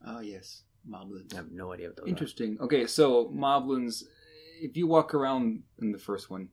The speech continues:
Speaker 2: Yeah.
Speaker 1: you kinda come across them. They're blue or they're red. It kinda
Speaker 2: Hmm.
Speaker 1: depends on what section you're in. <laughs> Or they're
Speaker 2: Interesting.
Speaker 1: blue and red. Um,
Speaker 2: Oh.
Speaker 1: some of them throw spears. The ones that we see in the beginning, if I'm right, they do throw spears.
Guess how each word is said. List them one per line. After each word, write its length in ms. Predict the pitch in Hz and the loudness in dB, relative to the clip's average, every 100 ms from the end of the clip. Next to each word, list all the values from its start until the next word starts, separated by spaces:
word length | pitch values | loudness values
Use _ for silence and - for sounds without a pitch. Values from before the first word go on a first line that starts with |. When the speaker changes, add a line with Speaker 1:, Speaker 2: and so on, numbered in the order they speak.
| _ | _
Speaker 2:
Yeah. 200 | - 85 | -12 -6
Speaker 1:
you 120 | 135 131 | 2 2
kinda 220 | 131 104 | 2 -2
come 160 | 101 | -4
across 320 | 92 - 87 - | -8 -8 -10 -10
them. 140 | 92 - | -18 -6
They're 140 | 170 | -4
blue 440 | 143 120 113 107 107 _ _ _ - | -2 -2 0 -2 -4 _ _ _ -10
or 400 | 123 113 110 107 | -4 -2 -2 -4
they're 180 | - 117 | -4 -4
red. 360 | 101 90 90 - _ _ _ _ _ _ | -2 -4 -4 -10 _ _ _ _ _ _
It 80 | - | -10
kinda 220 | 117 110 | -4 2
Speaker 2:
Hmm. 60 | 220 | 4
Speaker 1:
depends 180 | 131 101 | 4 2
on 60 | 104 | -2
what 100 | 110 | -2
section 340 | 110 - 123 | -4 -2 2
you're 140 | 127 | 4
in. 200 | 113 117 | 4 4
<laughs> 340 | 101 - 139 - | 0 0 -2 4
Or 100 | 165 - - | 2 2 -6
they're 80 | 202 156 | 0 2
Speaker 2:
Interesting. 220 | 143 160 | 4 6
Speaker 1:
blue 140 | 139 170 | 8 8
and 220 | 190 170 | 8 2
red. 260 | 107 95 - - - - | 0 -2 -6 -18 -20 -4
Um, 480 | 131 135 131 131 117 | 2 4 4 2 -2
Speaker 2:
Oh. 180 | 127 139 _ _ 156 143 - | -2 -2 _ _ -14 -12 -10
Speaker 1:
some 200 | - 180 | -2 2
of 60 | 170 | 4
them 80 | |
throw 140 | 151 151 | 6 4
spears. 580 | - 139 131 127 - - _ _ - | 4 2 4 2 -2 -12 _ _ 2
The 80 | 147 | 4
ones 180 | 160 | 6
that 80 | 143 | 6
we 120 | 135 | 4
see 140 | 131 139 | 2 2
in 40 | |
the 40 | 117 | 2
beginning, 460 | 113 117 107 110 - _ _ _ | 4 4 2 0 -6 _ _ _
if 120 | - | -10
I'm 300 | 123 104 - - - | -6 -6 -8 -14 -12
right, 380 | 104 98 98 - | -8 -4 -6 -6
they 80 | 95 | -4
do 140 | 104 | -4
throw 180 | 101 98 | -4 -8
spears. 460 | - 101 95 - | -6 -6 -6 -8